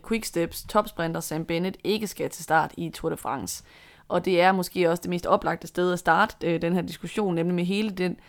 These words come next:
polemik og det drama, der har været omkring, hvem der skulle, øh,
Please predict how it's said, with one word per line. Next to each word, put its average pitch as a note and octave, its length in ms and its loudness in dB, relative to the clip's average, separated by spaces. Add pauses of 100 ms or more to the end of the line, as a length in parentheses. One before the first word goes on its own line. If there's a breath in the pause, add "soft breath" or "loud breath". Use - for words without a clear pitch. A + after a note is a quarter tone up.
(260 soft breath)
polemik G3+ 500 4
og - 100 0
det F3+ 120 -2
drama, G3+ 320 2
der F#3+ 100 -2
har D#3+ 120 -2
været F3+ 200 2
omkring, F#3 380 0 (280 soft breath)
hvem A3 200 2
der F3 120 -4
skulle, E3+ 380 -2
øh, E3 240 0